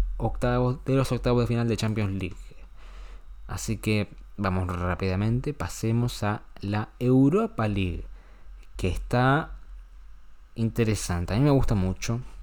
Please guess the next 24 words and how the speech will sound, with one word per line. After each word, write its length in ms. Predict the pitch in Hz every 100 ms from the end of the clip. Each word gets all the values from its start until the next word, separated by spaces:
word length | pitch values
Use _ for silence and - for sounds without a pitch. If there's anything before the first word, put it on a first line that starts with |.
| - - - - - -
Hay 60 |
muchos 300 | 107 117 110
equipos 340 | 110 117 123 -
prometedores 960 | 113 107 104 113 123 139 160 151 -
y 320 | 107 95 95 - - - -
otros 320 | - 135 127
que 100 | -
obviamente 400 | 101 95 101 104
bajaron 640 | 107 87 - 90 92 104 104
de 360 | 90 85 82 - - - - - -
siendo 240 | - 101
terceros 440 | 98 92 117 104 98
del 520 | 98 95 92 92 95
grupo 300 | 110 107 110
en 100 | 110
Champions, 520 | 131 135 135 180 185
pero 400 | 180 220 247 269 - - - - -
lo 140 | 113
hace 240 | 110 - 110
mejor, 320 | 98 95 92
lo 80 | 92
hace 120 | 98
más 120 | 107
competitivo. 560 | 101 104 98 - 90